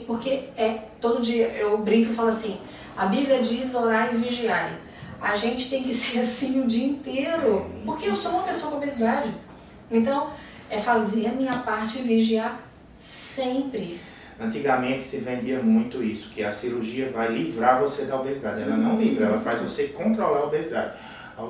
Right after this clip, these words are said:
Speaker 2: A, a cirurgia é uma ferramenta, né? Então, quem vai fazer essa ferramenta funcionar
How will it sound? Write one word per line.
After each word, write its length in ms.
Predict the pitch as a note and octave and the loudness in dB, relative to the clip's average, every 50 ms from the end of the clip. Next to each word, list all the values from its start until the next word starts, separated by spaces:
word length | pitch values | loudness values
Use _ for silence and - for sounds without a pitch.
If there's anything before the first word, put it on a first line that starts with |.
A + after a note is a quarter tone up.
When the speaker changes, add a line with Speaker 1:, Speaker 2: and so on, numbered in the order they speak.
| - - | -8 -6
Speaker 2:
A, 100 | - G#3 | -4 -4
a 40 | - | -4
cirurgia 360 | - - F#3+ - - C3 C4 | -4 -4 -4 -4 -2 -2 -2
é 40 | C4 | -2
uma 140 | C4 - - | -2 -2 -4
ferramenta, 1000 | - - - - - - - - - A3 A3 A3 A3 A3 A3 - - - G#3+ G#3+ - - - - - - - - G#2+ | -6 -8 -10 -6 -6 -4 -4 -2 0 2 2 2 2 0 0 -4 -8 -10 -12 -14 -14 -16 -18 -18 -20 -20 -18 -16 -14
né? 300 | G2+ A2 A2+ - - G#2+ A#2 | -12 -10 -8 -8 -8 -8 -8
Então, 440 | A#2 A2 A2 B2 B2 B2+ - D#3 - - | -10 -10 -10 -10 -8 -8 -8 -8 -10 -10
quem 260 | - C#3 - E3+ - C3 | -10 -10 -8 -8 -6 -4
vai 240 | B2 A#2 A2+ A2 G#2+ | -2 0 0 0 -2
fazer 340 | - - A2+ A2 A2 A2+ | -2 -2 -2 0 0 2
essa 200 | A2+ A2+ - G#2+ | 0 0 0 -4
ferramenta 640 | - - B2+ B2+ - - - - C3 B2+ B2 B2+ - - | -6 -6 -6 -4 -4 -4 -4 -4 -6 -6 -8 -8 -8 -10
funcionar 720 | - - C3 C3 - - C3+ A#2+ A2+ A2 A2 A2 A2+ - | -10 -10 -10 -10 -10 -10 -8 -4 -4 -4 -4 -4 -8 -12